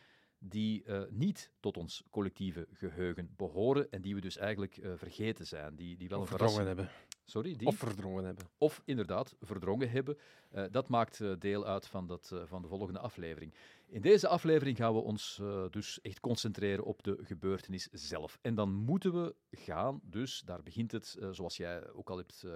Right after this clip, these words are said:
Speaker 1: gezegd, Koen, eh, moeten we terugkeren naar de, de late avond, de nacht, de, de late avond van negentien april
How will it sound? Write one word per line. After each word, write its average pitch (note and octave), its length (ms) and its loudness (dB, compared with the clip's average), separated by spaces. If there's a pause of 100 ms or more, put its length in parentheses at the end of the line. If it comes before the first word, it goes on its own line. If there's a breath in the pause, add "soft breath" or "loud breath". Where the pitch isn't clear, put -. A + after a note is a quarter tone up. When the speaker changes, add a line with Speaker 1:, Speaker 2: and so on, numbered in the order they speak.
Speaker 1:
gezegd, F#2 320 -2
Koen, B2 260 2 (460 loud breath)
eh, F#2+ 460 4
moeten G#2 220 0
we F#2 60 2
terugkeren A2+ 500 4
naar F#2+ 200 2
de, F#2 220 -4
de F2+ 140 -2
late G#2 500 4
avond, A#2+ 440 2
de F#2+ 80 -6
nacht, G2+ 460 -4
de, G2 140 -10
de F2+ 120 -10
late G2+ 360 2
avond A2 460 4
van F#2+ 260 -2
negentien A2 760 0
april A2+ 500 0